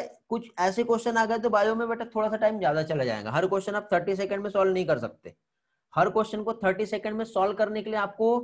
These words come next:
एनसीईआरटी को दस बार पढ़ना पड़ेगा बेटा, और दस बार पढ़ने के बाद एनसीईआरटी को रट लेना पड़ेगा, एकदम घोट लो बेटा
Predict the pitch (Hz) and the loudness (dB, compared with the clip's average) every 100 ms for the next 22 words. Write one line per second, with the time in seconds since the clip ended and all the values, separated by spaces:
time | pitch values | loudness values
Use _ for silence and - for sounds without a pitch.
0 | 240 _ - 156 175 208 208 220 220 196 | -4 _ -6 -4 2 4 4 2 2 2
1 | 185 208 214 202 202 208 202 196 170 113 | 4 4 4 2 2 2 2 2 2 0
2 | - - _ _ _ _ _ _ - 151 | -6 -14 _ _ _ _ _ _ -2 0
3 | 147 196 196 220 220 185 190 214 226 220 | 2 2 4 2 4 2 2 0 2 2
4 | 214 196 214 208 220 190 190 202 208 208 | 2 2 2 2 2 4 2 2 2 4
5 | 208 196 185 208 190 180 185 196 170 117 | 2 2 0 -4 0 0 2 0 -2 -4